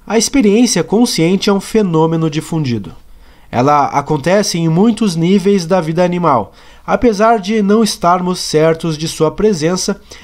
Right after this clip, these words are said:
em organismos simples, da mesma forma que é difícil dizer, em geral, o que promove evidências dele.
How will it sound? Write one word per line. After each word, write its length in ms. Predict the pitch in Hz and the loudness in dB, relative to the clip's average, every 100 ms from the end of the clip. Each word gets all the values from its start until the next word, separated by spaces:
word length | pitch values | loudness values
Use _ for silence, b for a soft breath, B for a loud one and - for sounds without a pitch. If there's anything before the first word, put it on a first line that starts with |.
| B | B
em 180 | 214 233 | 2 2
organismos 680 | 254 226 208 214 190 214 | 2 0 0 -2 0 -2
simples, 640 | - 214 214 - 101 - - B B B | 0 0 0 -2 -6 -6 -8 B B B
da 100 | - | -2
mesma 280 | 139 143 170 | 0 0 -2
forma 420 | 156 170 190 202 | 0 2 2 2
que 140 | 196 202 | 0 0
é 20 | |
difícil 420 | 190 196 208 214 | 0 0 0 0
dizer, 400 | 185 165 147 190 | 0 0 2 2
em 80 | 143 | 2
geral, 460 | 127 147 156 185 - B B B | 0 0 0 0 -6 B B B
o 160 | 190 | -2
que 320 | 190 220 220 214 | 0 0 2 2
promove 680 | 214 214 180 190 208 180 | 0 0 2 2 2 0
evidências 580 | 202 190 165 165 175 151 | -2 0 -2 -2 -2 -4
dele. 400 | 123 127 107 82 | 0 0 0 -4